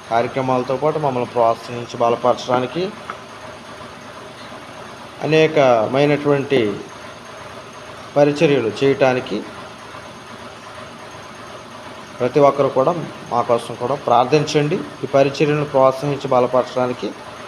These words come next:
ప్రయత్నించండి. మీ యొక్క ప్రార్థన అవ-, మా, మీ గురించినటువంటి ప్రార్థన అవసరతలు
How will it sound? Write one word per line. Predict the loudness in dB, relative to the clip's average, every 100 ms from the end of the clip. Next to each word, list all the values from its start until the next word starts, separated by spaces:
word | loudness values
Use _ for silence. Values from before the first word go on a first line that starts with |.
| -16 -16 0
ప్రయత్నించండి. | 2 2 -2 -6 -4 -4 0 -2 -4 -12 -12 -14 -16 -16 -16 -8
మీ | -2 -2 -2 -8 -14 -16 -16 -2
యొక్క | -2 0 -2
ప్రార్థన | 2 4 4 4 4 4 2
అవ-, | 0 2 2
మా, | -2 0 2 2
మీ | 2 0 2
గురించినటువంటి | 2 0 -2 -4 -4 -2
ప్రార్థన | 4 6 6 2
అవసరతలు | 2 2 2 0 -4 -2 -2